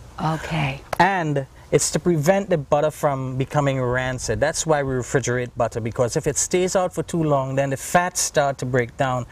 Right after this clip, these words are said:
Speaker 2: and it gets rancid, and you, you're gonna have to throw it out anyway. But
Speaker 1: Now, what is
Speaker 2: keeping it
Speaker 1: too
Speaker 2: out,
Speaker 1: long?
Speaker 2: I would say, if your butter gets overly soft, and then especially in this type of beautiful weather now, it's
Speaker 1: Mm-hmm.
Speaker 2: gonna melt, so it's gonna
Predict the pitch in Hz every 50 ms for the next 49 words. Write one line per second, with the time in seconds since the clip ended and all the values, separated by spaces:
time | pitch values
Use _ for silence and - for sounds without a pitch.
0 | - - - - - - - - - 127 131 131 127 120 131 127 123 - - 127
1 | 127 123 123 117 - 117 117 117 117 120 120 117 - - 120 120 120 127 127 123
2 | 127 131 127 - - 110 - - - 120 113 107 117 113 113 - - 127 139 143
3 | 127 117 110 117 123 127 151 143 - - - - - - - - - - - -
4 | - - - - - - - - - - - - - 208 220 233 247 320 330 392
5 | 359 262 233 233 214 320 311 302 294 175 170 175 170 139 127 120 - - - -
6 | - - - - - - - - - 220 294 330 330 285 - - - 269 262 254
7 | 254 - - - - - - - - - - - - - - - - - - -
8 | - - - - - - - 226 247 233 247 233 180 165 196 190 196 185 180 185
9 | 185 - - - - 175 170 165 175 175 175 165 - - 185 170 170 165 - -
10 | - - 143 151 151 151 147 - - - - - 143 - - - 180 175 - -
11 | 196 180 156 139 131 180 226 226 - - 190 170 156 - 165 135 - - 143 151
12 | 143 143 - - 156 139 135 135 127 123 120 120 123 139 156 160 135 120 110 107
13 | - - - 131 175 175 185 185 175 156 139 139 139 120 110 - - - 123 123
14 | - - 190 190 190 165